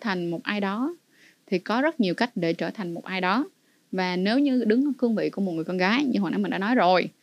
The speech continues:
là cái việc mà các bạn dở không phải là vấn đề, mà nếu như các bạn có cố gắng học hỏi á, thì nó sẽ ngày càng tốt hơn nữa. Hứa luôn, sự tiến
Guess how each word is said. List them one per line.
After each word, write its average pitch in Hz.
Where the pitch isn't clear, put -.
là 185
cái 262
việc 214
mà 170
các 294
bạn 185
dở 196
không 208
phải 214
là 214
vấn 233
đề, 160
mà 170
nếu 196
như 294
các 247
bạn -
có 233
cố 240
gắng 254
học 220
hỏi 190
á, 262
thì 180
nó 180
sẽ -
ngày 185
càng 165
tốt 220
hơn 190
nữa. 65
Hứa 247
luôn, 196
sự 202
tiến 262